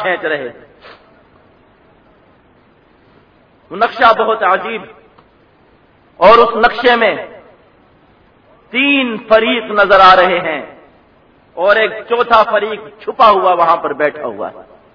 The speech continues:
نقشہ یہ ہے، اللہ کا ایک پیارا بندہ جس نے اللہ کی خاطر سب کچھ چھوڑا ہوا ہے۔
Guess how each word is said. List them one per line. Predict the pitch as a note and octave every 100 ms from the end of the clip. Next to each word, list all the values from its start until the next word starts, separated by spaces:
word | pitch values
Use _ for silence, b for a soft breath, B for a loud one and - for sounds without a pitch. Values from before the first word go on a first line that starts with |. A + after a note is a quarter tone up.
| _ _ _ _ _ -
نقشہ | G#3 G#3+ G#3+ F#3+
یہ | G3 F#3
ہے، | E3+ D#3+ A2+ - - _ _ _ _ -
اللہ | G3+ G#3+ G#3 G#3
کا |
ایک | F#3+ F#3 F#3 F#3
پیارا | F3+ F3+ E3
بندہ | D#3+ D#3+ D3+ A#2+ B2+ A2+ - - _ _ _ _ _ _ _ _ _ -
جس | G#3+
نے | A#3+ A#3+
اللہ | B3 C4 A#3 A#3+
کی |
خاطر | - G#3 G3+ F#3+ -
سب | B3+ -
کچھ | B3 -
چھوڑا | E3+ D3
ہوا | B2 G#2+
ہے۔ | -